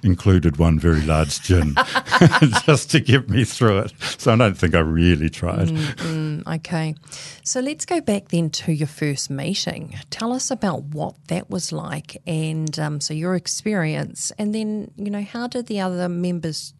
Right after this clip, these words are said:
Speaker 2: treat you?
Speaker 1: Um, uh, the, the lead up to my first meeting that day was awful.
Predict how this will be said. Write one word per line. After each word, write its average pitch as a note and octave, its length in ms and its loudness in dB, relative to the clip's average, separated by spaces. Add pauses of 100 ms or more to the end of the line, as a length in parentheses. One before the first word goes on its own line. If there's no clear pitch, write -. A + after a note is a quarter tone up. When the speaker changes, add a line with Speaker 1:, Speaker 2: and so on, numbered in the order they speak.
(180)
Speaker 2:
treat - 360 -10
you? D#3+ 240 -10 (640)
Speaker 1:
Um, G2+ 500 6 (1300)
uh, G2+ 640 4 (160)
the, B2 240 4
the G2 220 4
lead B2 360 6
up A2 200 4
to - 100 -2
my E2+ 160 6
first F2 400 0
meeting F2 360 2
that E2+ 180 0
day F2 200 4
was E2 200 -2
awful. F2 500 0